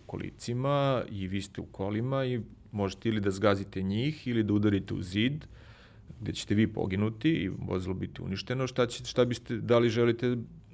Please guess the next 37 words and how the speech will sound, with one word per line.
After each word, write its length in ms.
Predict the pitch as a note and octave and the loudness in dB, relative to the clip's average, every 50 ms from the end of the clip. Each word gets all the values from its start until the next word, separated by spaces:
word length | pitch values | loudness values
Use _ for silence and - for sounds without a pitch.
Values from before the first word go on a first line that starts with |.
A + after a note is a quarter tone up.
| - - - - | -20 -20 -18 -14
s-, 140 | - - | -14 -14
po-, 220 | - - - G#2+ G2+ | -12 -8 -6 -6 -6
princip 360 | - - A2 G#2 - - G#2+ | -2 -2 -2 -2 -2 -2 -6
svrsishodnosti 800 | - - G#2 - - A2 - - G#2 G2+ G2 G#2 G2 - B2+ G2+ | -4 -6 -6 -4 -4 -6 -4 -2 -2 -2 0 -2 -2 0 -2 -2
podrazumeva 540 | - B2 G#2+ G2+ G2+ F#2+ G2 G2 G2 G2 | 0 0 0 0 0 -2 -2 -2 0 2
da 100 | G2+ G#2 | 2 2
ćete 220 | G2+ - - - A2 | 2 0 -4 -4 -4
se 140 | - - G#2+ | -2 0 2
vi 140 | G#2 G#2 | 2 2
žrtvovati 680 | G2+ F#2+ F#2+ - - - G2+ G2+ G2+ F#2+ - - B2 A#2 | 2 2 -2 -6 -6 -4 -2 -2 -2 -2 0 0 0 0
za 420 | A2 A2+ B2 B2 B2 B2+ B2+ B2 B2 - - - - - - G#2+ | 2 4 6 6 8 8 6 6 2 -2 -14 -20 -16 -12 -6 2
više 320 | A2+ B2+ C3 - - C#3 | 4 4 4 4 2 2
dobro. 300 | C3 C#3 C#3 G#2+ F#2 - - - - - - - - - - - - - - - - - - - - - - - - - - | 4 4 4 4 2 -4 -10 -18 -20 -20 -20 -20 -20 -20 -20 -20 -20 -20 -20 -20 -20 -20 -20 -20 -20 -20 -20 -20 -16 -4 2
Ne, 160 | - A2+ A#2 | 4 6 6
ne, 120 | A#2 A#2 | 6 6
ne, 120 | A2 G2+ F#2 | 4 2 2
ne, 100 | E2+ - - - - | 0 -2 -6 -8 -10
ne. 100 | - - - - - - - - - - - - - - - - - - - - A2 A2+ | -12 -16 -18 -18 -18 -18 -18 -20 -20 -20 -20 -20 -20 -20 -20 -20 -18 -12 -4 -2 0 4
Ne 100 | A2 A2+ | 4 4
želimo 400 | A2 G#2 B2 B2+ C3+ D3+ D3 A#2 | 6 8 10 12 12 12 10 8
da 100 | F#2+ F#2+ | 4 0
kupimo 360 | F#2 - F#2+ - - - - G#2 | -2 -4 -6 -6 -6 -8 -8 -6
takvo 380 | - - - - - - - - | -6 -6 -8 -8 -8 -10 -8 -8
vozilo. 280 | - - - - - - | -8 -10 -12 -12 -12 -8
I 60 | - A2+ | -6 -2
tu 160 | - E3+ E3+ | 4 8 8
već 220 | E3+ E3+ E3 E3+ | 8 8 6 4
postaje 440 | - C3+ C3+ C3+ - D3 C3+ A2+ G2 - - | 0 0 0 2 2 4 4 4 2 -2 -2
ono 260 | B2+ B2 B2+ B2+ B2+ | 0 2 2 2 2
što 220 | A#2+ - B2 A#2 | 0 0 0 0
dolazi 360 | A2+ A2+ A2+ A#2+ A#2+ A#2 A2+ | 2 4 4 4 4 4 2
do 120 | A2 A2+ A2 | 2 2 2
onoga 240 | A2 A2+ A2+ A2 A2 | 2 2 2 2 0
što 180 | A2 - G#2 | -2 -2 -6
zovemo 640 | G2 G2+ G#2+ G#2 G#2 G#2+ G#2+ G#2+ G#2 G#2 G2+ G2+ - - - | -2 0 2 2 2 2 2 2 2 0 0 -2 -8 -10 -4
moralnom 460 | - G#2 G#2 G#2 G#2+ G#2 G2+ G2+ G2+ | 0 0 2 2 2 2 2 0 0
dilemom. 400 | G2+ G2 F#2+ F#2+ F#2+ F#2+ - - | 0 0 0 0 -2 -2 -6 -8